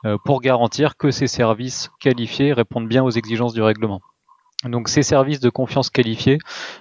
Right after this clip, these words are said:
euh, ce sont les cinq que, que j'ai cités en introduction. Donc la délivrance de certificats de signature électronique qualifiés. Donc en fait, on va délivrer à des personnes physiques ou morales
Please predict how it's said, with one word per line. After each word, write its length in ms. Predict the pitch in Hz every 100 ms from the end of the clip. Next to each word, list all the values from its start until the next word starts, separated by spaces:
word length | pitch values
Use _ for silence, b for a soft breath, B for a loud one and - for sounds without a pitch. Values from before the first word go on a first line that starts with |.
| -
euh, 180 | 117 107
ce 160 | -
sont 200 | 123 131
les 100 | 123
cinq 440 | 110 - 143 139 -
que, 160 | - 113
que 160 | - 113
j'ai 120 | 113
cités 260 | - 123
en 120 | 127 117
introduction. 600 | 110 117 110 - 135 156 B B B B B B B -
Donc 360 | 110 113 104 - - -
la 280 | 143 120 143
délivrance 680 | 147 147 147 131 139 147 127
de 100 | 107
certificats 600 | - 120 - - 135 131
de 40 |
signature 480 | - 135 127 - 131
électronique 500 | 117 - - 120 120 -
qualifiés. 480 | 120 113 - 123 160 B B B B B
Donc 140 | 110 -
en 60 |
fait, 260 | 101 127 -
on 60 | 107
va 160 | 110
délivrer 680 | 104 127 135 131 123 135 135
à 60 | 110
des 160 | 113
personnes 380 | - 113 107 123
physiques 360 | - 120 123 -
ou 60 |
morales 500 | 113 107 110 139 110